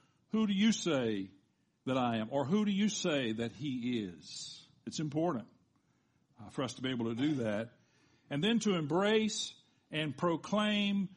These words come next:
this image of the Lord Jesus. Does us no good if we just embrace the image.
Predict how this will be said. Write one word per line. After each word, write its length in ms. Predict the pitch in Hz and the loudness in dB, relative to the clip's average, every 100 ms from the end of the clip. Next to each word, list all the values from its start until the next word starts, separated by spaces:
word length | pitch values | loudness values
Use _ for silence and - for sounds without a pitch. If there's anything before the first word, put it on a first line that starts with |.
| _ - | _ -14
this 400 | 123 185 - - | -2 0 0 -2
image 680 | 180 175 143 131 - - - _ _ _ _ - | 0 2 0 -2 -6 -12 -16 _ _ _ _ -8
of 140 | 131 | -4
the 60 | 139 | -2
Lord 280 | 135 131 | 0 -2
Jesus. 720 | 107 120 104 - 87 - - - - _ _ _ | -2 -2 -2 -6 -10 -10 -12 -14 -20 _ _ _
Does 200 | 123 127 | -4 -2
us 140 | 120 - | -4 -2
no 140 | 135 | -4
good 400 | 123 143 196 165 | -2 0 2 0
if 100 | 135 | 0
we 100 | 151 | 0
just 340 | 113 170 - 165 | 2 -2 0 -2
embrace 540 | 135 123 190 240 - | 0 2 4 2 0
the 240 | 151 143 131 | -2 0 -2
image. 420 | 131 131 - | -2 -4 -8